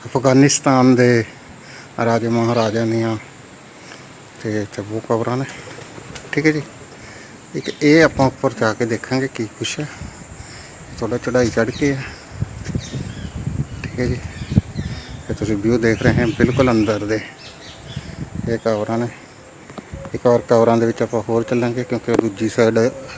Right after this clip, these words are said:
ਜਾਣਾ ਆਪਾਂ ਨੇ, ਉਹਦਾ ਰਸਤਾ ਹੋਰ ਹੈ। ਇੱਕ ਇਹ ਰੂਮ ਹੈ, ਹਾਂ, ਉਰਦੂ ਲਿਖਿਆ ਵਾ, ਕਿਹੜੀ ਭਾਸ਼ਾ ਲਿਖੀ ਹੋਈ ਹੈ, ਲੇਕਿਨ ਅਸੀਂ ਪੜ੍ਹ ਨਹੀਂ ਸਕਦੇ।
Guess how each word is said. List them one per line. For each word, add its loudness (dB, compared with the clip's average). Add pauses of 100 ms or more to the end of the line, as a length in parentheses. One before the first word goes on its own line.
ਜਾਣਾ 4
ਆਪਾਂ 4
ਨੇ, 6 (1040)
ਉਹਦਾ 4
ਰਸਤਾ 4
ਹੋਰ 2
ਹੈ। -6 (2500)
ਇੱਕ -4
ਇਹ 10
ਰੂਮ 8
ਹੈ, 0 (1900)
ਹਾਂ, 0
ਉਰਦੂ 4
ਲਿਖਿਆ 8
ਵਾ, 6
ਕਿਹੜੀ 2
ਭਾਸ਼ਾ 4
ਲਿਖੀ 0
ਹੋਈ 6
ਹੈ, 4
ਲੇਕਿਨ 0
ਅਸੀਂ -2
ਪੜ੍ਹ 0
ਨਹੀਂ 2
ਸਕਦੇ। -4